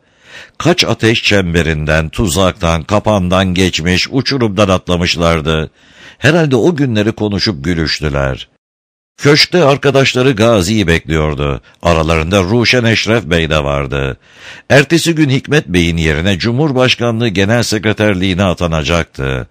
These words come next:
Gazi köşke geldi, hepsini alıp Ziraat Bankası Genel Müdürlüğü binasındaki baloya götürdü. Hepsi bir gün öncenin yorgunluğu içindeydi. Bir o dinçti, hayat doluydu.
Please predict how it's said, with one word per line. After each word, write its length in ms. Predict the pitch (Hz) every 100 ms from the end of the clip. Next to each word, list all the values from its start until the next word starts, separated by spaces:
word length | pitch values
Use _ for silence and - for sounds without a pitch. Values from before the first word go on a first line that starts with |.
| _ _ - - -
Gazi 380 | - 135 156 143
köşke 400 | 170 151 135 139
geldi, 560 | 92 78 71 69 92 104 -
hepsini 460 | 151 180 - 101 82
alıp 300 | 78 101 71
Ziraat 400 | 104 127 131 -
Bankası 360 | 123 113 113
Genel 360 | 104 101 117 120
Müdürlüğü 540 | 85 73 82 82 95
binasındaki 800 | 85 85 80 78 82 80 98 85
baloya 360 | 101 90 80 80
götürdü. 760 | 73 71 76 73 67 69 65 - _ - - -
Hepsi 440 | - 82 - 92 87
bir 140 | 165
gün 200 | 120 131
öncenin 380 | 127 113 127 131
yorgunluğu 640 | 98 120 98 107 107 107
içindeydi. 880 | 104 85 92 80 76 76 69 73 64 - -
Bir 160 | 180
o 280 | 147 139 123
dinçti, 480 | 82 76 - - 73
hayat 440 | 65 98 127 -
doluydu. 680 | 85 80 73 69 69 65